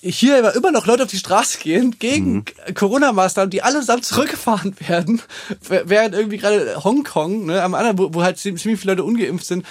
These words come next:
Speaker 1: wo, äh, Hongkong ge-, wird jetzt in den Lockdown reingehen und so. Also diese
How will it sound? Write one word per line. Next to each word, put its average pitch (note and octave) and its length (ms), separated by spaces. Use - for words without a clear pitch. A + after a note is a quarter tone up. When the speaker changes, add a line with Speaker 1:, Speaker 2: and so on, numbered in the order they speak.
Speaker 1:
wo, F3+ 140
äh, A#2 320
Hongkong G3 560
ge-, E3+ 160
wird G3 220
jetzt A3+ 160
in F3+ 60
den E3+ 200
Lockdown F3+ 540
reingehen C#3 500
und C#3 80
so. - 60
Also D#3+ 180
diese E3+ 240